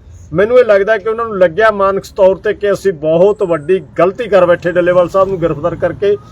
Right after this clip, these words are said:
ਹੁਣ ਉਹਦੇ ਵਿੱਚੋਂ ਨਿਕਲਣ ਦਾ, ਹੁਣ ਉਹਦੇ ਵਿੱਚੋਂ ਨਿਕਲਣ ਦਾ ਉਹਨਾਂ ਨੂੰ ਰਸਤਾ ਨਹੀਂ ਦਿਸ ਰਿਹਾ,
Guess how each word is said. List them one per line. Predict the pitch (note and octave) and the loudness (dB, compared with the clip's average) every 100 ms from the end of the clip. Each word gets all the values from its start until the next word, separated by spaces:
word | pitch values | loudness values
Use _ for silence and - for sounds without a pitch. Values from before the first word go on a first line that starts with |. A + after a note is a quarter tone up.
| - - F#3 | -20 -4 2
ਹੁਣ | A3 | 4
ਉਹਦੇ | B3 B3 | 4 2
ਵਿੱਚੋਂ | A3+ - G#3 | 0 0 0
ਨਿਕਲਣ | E3 G3 C4+ B3 | 0 2 4 2
ਦਾ, | A3 E3+ - - - - _ - - _ _ - - | 2 -2 -4 -12 -14 -20 _ -20 -20 _ _ -14 -2
ਹੁਣ | G3 | 2
ਉਹਦੇ | B3 B3 B3 | 2 2 0
ਵਿੱਚੋਂ | A3 A#3 A3+ | -2 -2 0
ਨਿਕਲਣ | G#3 G#3 B3+ | 2 0 0
ਦਾ | A3+ | 0
ਉਹਨਾਂ | A#3 B3 | -2 -2
ਨੂੰ | B3+ A3 | -2 2
ਰਸਤਾ | F#3+ F#3 - A3 | 2 2 2 2
ਨਹੀਂ | G#3+ G#3 | 2 2
ਦਿਸ | G3 F3+ | 2 2
ਰਿਹਾ, | F#3+ G#3 | 2 2